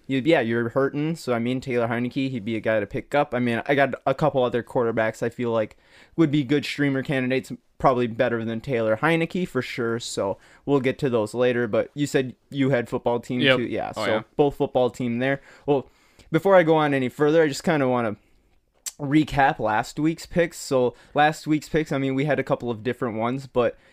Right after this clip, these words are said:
Speaker 1: altogether, we both went eight and eight.
Speaker 2: Yep.
Speaker 1: So, I mean, very weird, but, I mean, five hundred all
Speaker 2: Yeah.
Speaker 1: around. So, I mean, we're exactly
Speaker 2: It's week
Speaker 1: the same.
Speaker 2: one. It's a little tough for the picks, but yeah, I mean, eight, I'll take eight out of
Speaker 1: Eight and eight,
Speaker 2: sixteen,
Speaker 1: yeah,
Speaker 2: yeah.
Speaker 1: fifty percent. That's solid. I
Speaker 2: Yep.
Speaker 1: mean,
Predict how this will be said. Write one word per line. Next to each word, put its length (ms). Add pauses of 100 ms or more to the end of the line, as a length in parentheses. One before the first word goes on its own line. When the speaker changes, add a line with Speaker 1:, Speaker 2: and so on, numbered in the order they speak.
(140)
Speaker 1:
altogether, 580
we 240
both 300
went 240
eight 180
and 100
eight. 200
Speaker 2:
Yep. 220
Speaker 1:
So, 180
I 80
mean, 360
very 280
weird, 640
but, 140
I 40
mean, 220
five 340
hundred 360
all 140
Speaker 2:
Yeah. 80
Speaker 1:
around. 280
So, 120
I 40
mean, 240 (300)
we're 200
exactly 420
Speaker 2:
It's 40
week 140
Speaker 1:
the 80
same. 40
Speaker 2:
one. 140
It's 140
a 60
little 180
tough 300
for 80
the 80
picks, 280
but 100
yeah, 200
I 40
mean, 160
eight, 160
I'll 160
take 300 (280)
eight 260 (140)
out 140
of 120 (160)
Speaker 1:
Eight 160
and 80
eight, 40
Speaker 2:
sixteen, 180
Speaker 1:
yeah, 200
Speaker 2:
yeah. 40
Speaker 1:
fifty 300
percent. 500
That's 240
solid. 540
I 80
Speaker 2:
Yep. 180
Speaker 1:
mean, 300